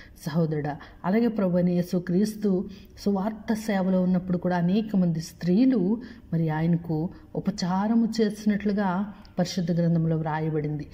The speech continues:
స్త్రీలు సువార్త పరిచర్యలో భారభరితమైనటువంటి కార్యక్రమాలు జరిగించినట్లుగా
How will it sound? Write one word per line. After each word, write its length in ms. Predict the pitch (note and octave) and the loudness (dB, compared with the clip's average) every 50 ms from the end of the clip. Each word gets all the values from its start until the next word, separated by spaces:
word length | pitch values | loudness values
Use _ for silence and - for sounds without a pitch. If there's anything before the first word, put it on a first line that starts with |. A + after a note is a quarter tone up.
| - - - - - - | -18 -20 -20 -20 -18 -8
స్త్రీలు 560 | - - F#3+ F#3+ G#3 A3 A3+ G#3+ G3 F#3+ F#3+ - - - - - - - - | -2 2 4 4 4 4 4 2 2 0 -2 -4 -8 -16 -18 -20 -18 -6 -2
సువార్త 480 | A3 F#3 F3+ G#3 A3+ A3 - - - G#3+ A3 | 0 0 0 0 -2 -4 -4 -4 -4 -2 -2
పరిచర్యలో 880 | G3 F3+ F#3+ F3+ - - F#3 F3 F#3+ F#3 F3 F3+ E3+ E3 E3 E3+ F#3 - - - - - - - - - - | 0 -2 -2 -2 -4 -4 -2 0 2 2 2 2 2 2 2 0 -2 -6 -10 -18 -20 -20 -20 -20 -10 -4 -2
భారభరితమైనటువంటి 1500 | E3 C#3+ C#3+ C#3+ F#3 G3 G#3 A3 G3+ G#3+ A3 A#3+ A3+ - B3+ A3+ A3+ A3 A3 G#3 G#3 G3 - G3 F#3+ F3 - F#3 F3+ - - | -2 -2 0 -2 -2 0 0 2 2 4 4 4 2 2 2 2 4 4 4 2 2 0 0 0 0 0 0 -2 -4 -4 -4
కార్యక్రమాలు 800 | - D#3+ D#3 F3 G#3 A3 G#3+ - G3+ F#3 F#3 F3+ F3+ F3+ E3+ | -2 -2 -2 0 -2 -2 -2 -2 0 0 0 2 2 0 0
జరిగించినట్లుగా 1200 | D#3+ D#3 - E3+ E3 E3+ F3+ G3+ A#3 A#3 A3+ - - G#3 G#3 - - F#3+ F3+ F3+ F3+ F3 E3 E3+ | 0 -2 -2 0 0 2 2 2 2 2 0 0 -2 -2 -2 -2 -2 -2 -2 0 -2 -2 -2 -4